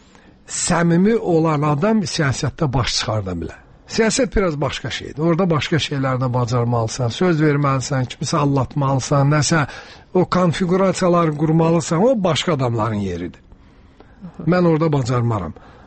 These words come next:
Və ora da getmək fikrim yoxdur. Amma mən hesab eləmirəm ki, mənim fərd olaraq bir ictimai fəaliyyətim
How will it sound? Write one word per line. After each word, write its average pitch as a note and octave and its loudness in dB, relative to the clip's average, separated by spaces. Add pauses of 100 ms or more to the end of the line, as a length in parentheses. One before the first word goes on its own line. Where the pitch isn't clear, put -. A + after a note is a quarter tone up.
(160)
Və F#3+ 2
ora F#3+ 2
da G3+ 2
getmək E3 0
fikrim D#3 0
yoxdur. C3+ -2
Amma A3 4 (120)
mən G#3 4
hesab F#3+ 2
eləmirəm G3 2
ki, D3 -4
mənim D#3+ 2 (480)
fərd F#3 0
olaraq C#3+ 0 (760)
bir D#3+ 4
ictimai E3+ 0
fəaliyyətim E3+ 0